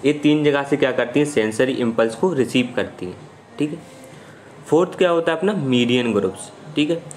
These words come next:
Median groups कहाँ situated होते हैं, जो median groups होते हैं वो अपने situated होते हैं, अगर मान चलो यहाँ पे मैं बात करता हूँ, ठीक है, अपना जो tagmantum वाला portion था तो ये मिड लाइन होगी,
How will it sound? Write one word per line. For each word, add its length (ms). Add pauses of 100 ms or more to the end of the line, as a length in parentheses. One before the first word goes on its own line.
(300)
Median 380
groups 240
कहाँ 160
situated 420
होते 220
हैं, 200
जो 80
median 360
groups 260
होते 200
हैं 80
वो 80
अपने 180
situated 460
होते 220
हैं, 120 (540)
अगर 180
मान 260 (240)
चलो 180
यहाँ 120
पे 140
मैं 120
बात 280
करता 260
हूँ, 160
ठीक 120
है, 80 (340)
अपना 200
जो 120
tagmantum 640
वाला 200
portion 460
था 80
तो 120
ये 60
मिड 220
लाइन 240
होगी, 220